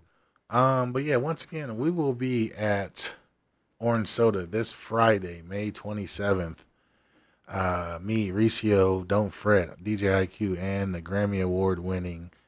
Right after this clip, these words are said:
Speaker 2: Mister Thanksgiving, Rocco Drama, D J Drama. Um, so make sure you get your tickets. There are,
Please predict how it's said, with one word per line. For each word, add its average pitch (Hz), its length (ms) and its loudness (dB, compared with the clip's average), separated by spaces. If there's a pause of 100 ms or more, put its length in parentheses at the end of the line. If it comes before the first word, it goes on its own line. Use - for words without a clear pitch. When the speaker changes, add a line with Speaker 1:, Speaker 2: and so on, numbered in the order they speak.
(140)
Speaker 2:
Mister 98 280 -4
Thanksgiving, 90 640 -2
Rocco 87 420 0
Drama, 85 600 -6 (180)
D 92 180 -6
J 85 200 -6
Drama. 80 560 -10 (680)
Um, 80 1000 -10
so - 140 -16
make 95 160 -6
sure 101 80 -6
you 98 60 -6
get 101 160 -4
your - 60 -14
tickets. 107 380 0
There 110 260 4
are, 92 360 2